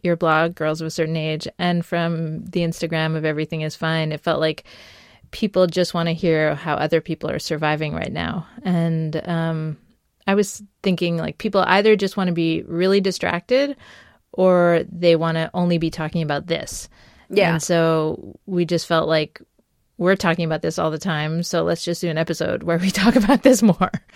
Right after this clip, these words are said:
Speaker 2: With everybody.
Speaker 1: Yeah. So how are you today? How are you feeling?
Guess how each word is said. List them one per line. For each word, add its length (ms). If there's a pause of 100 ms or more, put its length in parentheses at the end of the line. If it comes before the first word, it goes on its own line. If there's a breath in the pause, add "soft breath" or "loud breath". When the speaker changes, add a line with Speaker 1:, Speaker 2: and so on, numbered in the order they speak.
Speaker 2:
With 180
everybody. 800 (460 loud breath)
Speaker 1:
Yeah. 540 (640 loud breath)
So 340
how 380
are 160
you 220
today? 560
How 100
are 60
you 120
feeling? 420